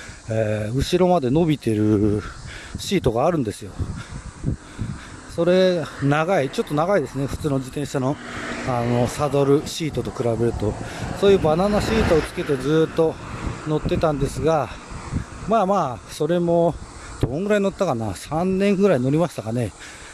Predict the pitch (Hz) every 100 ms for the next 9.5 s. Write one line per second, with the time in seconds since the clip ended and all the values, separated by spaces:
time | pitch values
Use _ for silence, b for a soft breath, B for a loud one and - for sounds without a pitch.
0 | B B - 156 135 135 143 160 - 180
1 | 180 170 147 180 135 - 131 139 107 95
2 | 95 92 - 147 151 139 151 151 120 -
3 | - - - - - 123 127 120 131 127
4 | 98 104 139 127 147 - 202 202 196 -
5 | - - 165 151 139 - - - - -
6 | - 123 123 120 117 117 113 113 113 -
7 | - - - - - 165 175 - 196 180
8 | 170 170 160 151 - 147 143 143 139 135
9 | 143 156 - 113